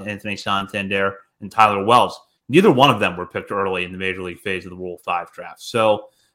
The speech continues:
that's some history to consider. But Nick, I'll start with you here, um, 'cause I know you've been taking a deep dive into it, as has Vivek, who we'll go to in a moment.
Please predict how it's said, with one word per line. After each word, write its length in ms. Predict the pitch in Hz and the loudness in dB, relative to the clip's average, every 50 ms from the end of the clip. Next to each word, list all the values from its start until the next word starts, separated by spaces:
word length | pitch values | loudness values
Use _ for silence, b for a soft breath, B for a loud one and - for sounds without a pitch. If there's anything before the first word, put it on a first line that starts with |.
| _ - | _ 0
that's 200 | 135 147 143 - | 0 0 0 0
some 280 | - 143 127 117 117 - | 2 2 2 0 -2 0
history 360 | 123 135 127 - - 123 107 | 0 0 0 0 -2 -4 -4
to 60 | 98 | -4
consider. 640 | - - 98 98 - - - 160 123 107 101 95 98 | -4 -8 -12 -12 -6 0 2 2 4 4 2 0 0
But 340 | - 104 104 101 98 - - _ _ _ _ _ _ _ _ _ _ - | 0 0 2 0 0 -2 -6 _ _ _ _ _ _ _ _ _ _ -2
Nick, 240 | 117 135 139 139 143 | 2 2 2 4 6
I'll 160 | 135 147 - | 6 6 6
start 320 | - - - 147 139 127 | 4 4 4 6 6 6
with 140 | 113 107 - | 4 0 -2
you 200 | 117 117 120 120 | 0 0 0 2
here, 420 | 110 110 101 98 95 92 90 92 - - | 2 2 2 0 0 0 -4 -6 -8 -6
um, 360 | 104 104 104 101 101 101 98 | -2 0 0 0 0 -2 -6
'cause 120 | - - 110 | -6 -2 -2
I 80 | 110 | 0
know 160 | 120 123 123 | 0 2 0
you've 240 | 127 117 113 123 123 | 0 0 -2 -2 -4
been 120 | 135 123 110 | -4 -6 -4
taking 340 | - 117 110 104 107 110 | -2 -2 -2 -2 -4 -6
a 80 | 101 92 | -8 -8
deep 260 | - - 101 101 - - | -6 -6 -6 -6 -4 0
dive 280 | 107 98 101 101 95 | 0 2 2 0 -2
into 220 | 101 98 - - 101 | -6 -10 -8 -6 -4
it, 60 | 95 | -2
as 240 | 92 95 98 95 - | 0 2 0 0 -2
has 180 | - 95 90 90 | -4 -6 -6 -6
Vivek, 340 | 92 101 113 110 104 95 - | -4 -4 -2 -2 -2 -4 -6
who 80 | - | -8
we'll 160 | 98 95 95 95 | -8 -8 -6 -4
go 180 | 98 98 95 | -4 -4 -4
to 140 | - - 104 | -6 -8 -10
in 80 | 95 92 | -10 -8
a 60 | 90 | -6
moment. 420 | 92 98 107 120 123 107 95 90 | -4 -2 -2 0 0 -2 -4 -6